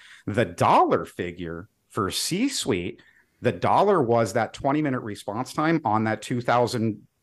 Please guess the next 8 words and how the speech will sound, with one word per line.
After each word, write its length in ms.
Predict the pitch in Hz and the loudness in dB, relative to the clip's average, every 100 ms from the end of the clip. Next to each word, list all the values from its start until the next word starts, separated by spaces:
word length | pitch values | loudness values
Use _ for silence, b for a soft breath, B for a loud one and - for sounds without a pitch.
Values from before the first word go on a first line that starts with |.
| - | -14
units, 420 | 110 117 143 151 | -4 0 0 -2
those 180 | 98 92 | -8 -8
two 120 | - | -8
thousand 300 | 117 113 110 | -2 -2 -2
operators, 680 | 87 104 135 160 175 185 196 b b b | -4 -4 -2 -4 -4 -6 -8 b b b
was 200 | 117 117 | -2 0
roughly 340 | 127 170 170 113 | 2 0 0 -6
two 420 | - - 208 214 | -6 -8 -4 -4